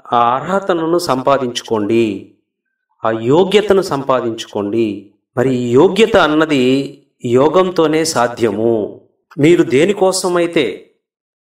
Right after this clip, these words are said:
ఏ లక్ష్యం కోసమైతే పని చేస్తున్నారో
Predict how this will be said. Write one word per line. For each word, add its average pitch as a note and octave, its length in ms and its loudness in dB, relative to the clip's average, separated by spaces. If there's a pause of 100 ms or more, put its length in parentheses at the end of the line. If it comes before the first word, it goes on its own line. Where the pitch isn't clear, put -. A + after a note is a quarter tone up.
(100)
ఏ C#3 120 4
లక్ష్యం F3+ 420 0
కోసమైతే F3 720 0
పని C#3+ 300 -2 (120)
చేస్తున్నారో G#2+ 680 -2